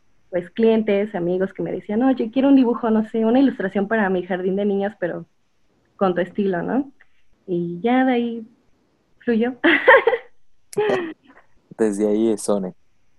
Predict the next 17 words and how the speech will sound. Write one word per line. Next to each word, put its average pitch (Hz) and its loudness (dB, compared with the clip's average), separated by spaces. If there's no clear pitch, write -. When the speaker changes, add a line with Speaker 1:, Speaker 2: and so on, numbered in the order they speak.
Speaker 1:
Así 247 0
es. 247 0
Bueno, 294 2
lo 269 6
de 262 6
Sone 311 4
ya 254 6
lo 262 4
tenía, 190 0
o 175 -8
sea, 170 -6
ya 180 -2
era 208 2
un 202 0
así 185 -6
como 175 -4
un, 165 -6